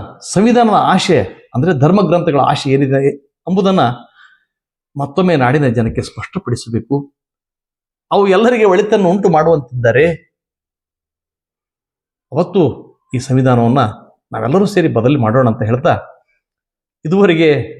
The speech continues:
ನನ್ನೊಂದಿಗೆ ಬಂದ ನಿಮ್ಮೆಲ್ಲರಿಗೂ ಗೌರವದ, ಪ್ರೀತಿಯ ಶರಣು, ಶರಣಾರ್ಥಿಗಳು.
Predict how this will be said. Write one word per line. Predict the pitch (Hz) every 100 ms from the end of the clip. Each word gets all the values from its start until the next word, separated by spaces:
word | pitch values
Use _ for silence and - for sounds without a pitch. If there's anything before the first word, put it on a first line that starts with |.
| - 123
ನನ್ನೊಂದಿಗೆ | 123 160 151 131
ಬಂದ | 123 120 120 101 - - _ _ _ _ _
ನಿಮ್ಮೆಲ್ಲರಿಗೂ | 127 117 123 147 131 127 107 - - _ _ _ 127
ಗೌರವದ, | 135 170 135 120 117 110 - _ _ _ _
ಪ್ರೀತಿಯ | 147 202 131 123 113 123 _ _ _ _ _
ಶರಣು, | - 135 170 175 180 - _ _ _ _ -
ಶರಣಾರ್ಥಿಗಳು. | 139 131 139 139 135 127 127 -